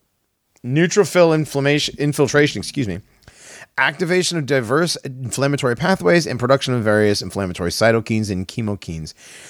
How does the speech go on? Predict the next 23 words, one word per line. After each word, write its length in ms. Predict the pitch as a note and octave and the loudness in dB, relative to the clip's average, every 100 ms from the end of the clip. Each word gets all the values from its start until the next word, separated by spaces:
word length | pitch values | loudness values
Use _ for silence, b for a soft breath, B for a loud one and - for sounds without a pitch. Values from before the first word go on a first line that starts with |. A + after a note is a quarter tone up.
| B | B
Same 280 | - G#2 A2 | -4 -2 2
dose 260 | G#2+ G#2 G2+ | 4 4 2
of 80 | |
L 160 | F#2 F2 | -2 -2
N 100 | E2 | -4
P 140 | F2+ | -6
delivered 460 | E2 E2 D#2 D#2 D#2 _ _ _ _ _ _ _ _ - | -6 -4 -4 -4 -6 _ _ _ _ _ _ _ _ -6
intranasally 1080 | B2 A#2+ G2+ B2 D#3 A3 A3 C#3 G#2 F#2+ | -4 -2 -2 0 0 2 2 2 0 -2
led 200 | F#2+ G2 - | -2 -4 -4
to 100 | B2 | -6
similar 520 | - E3+ G#3 A3 C#3+ | -4 -2 0 2 0
inflammatory 500 | G#2+ G2+ F2+ E2 E2 | 0 -4 -6 -6 -6
responses 460 | E2 - E2+ G2+ A#2+ | -6 -6 -6 -2 -2
in 80 | |
the 100 | D3 | -2
lung 400 | E3+ C#3+ C#3+ C#3+ | 0 0 0 0
and 140 | C3 C3 | -2 -2
resulted 420 | C#3 B2 A2 B2+ | -2 0 -2 -4
in 100 | A#2+ | -2
a 100 | C3+ | -2
high 340 | A2 A2+ A2+ G#2+ B B | 0 2 2 -2 B B
mortality 720 | C3+ D#3 D#3+ D#3+ E3 D#3 D3 | -2 -2 0 0 2 2 2
rate. 480 | C3+ A#2+ G2+ - | 2 2 0 -6